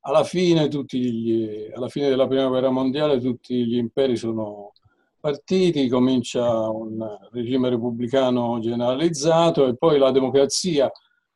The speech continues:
cambia abbastanza rapidamente e in questo secolo, secolo e mezzo si trasforma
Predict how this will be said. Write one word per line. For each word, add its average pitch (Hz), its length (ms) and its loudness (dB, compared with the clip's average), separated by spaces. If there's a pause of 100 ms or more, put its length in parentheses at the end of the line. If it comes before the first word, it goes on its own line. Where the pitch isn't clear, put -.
(220)
cambia 160 420 4
abbastanza 143 640 2
rapidamente 160 880 2
e 143 100 6
in 131 120 2
questo 143 640 2
secolo, 135 420 2
secolo 147 360 4
e 165 40 4
mezzo 120 760 2
si 117 160 -8
trasforma 127 1040 4